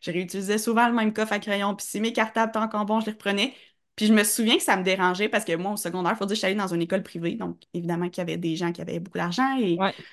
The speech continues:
Speaker 1: tout le kit. Fait que moi, je me disais, « Coudonc, tous mes amis vont avoir des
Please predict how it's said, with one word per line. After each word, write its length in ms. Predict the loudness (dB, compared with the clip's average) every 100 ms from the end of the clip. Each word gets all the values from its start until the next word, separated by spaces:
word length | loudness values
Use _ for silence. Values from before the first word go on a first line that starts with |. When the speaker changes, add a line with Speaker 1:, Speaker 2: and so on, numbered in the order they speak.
| -20 _
Speaker 1:
tout 60 | -2
le 100 | 2
kit. 140 | 4 4
Fait 200 | 6 6
que 60 | 4 -2 _ _ -2
moi, 100 | 2
je 60 |
me 60 | 4
disais, « 120 | 4
Coudonc, 240 | 6 6 8
tous 140 | 6
mes 160 | 6 6
amis 200 | 6 8
vont 80 |
avoir 240 | 6 6 4
des 140 | 2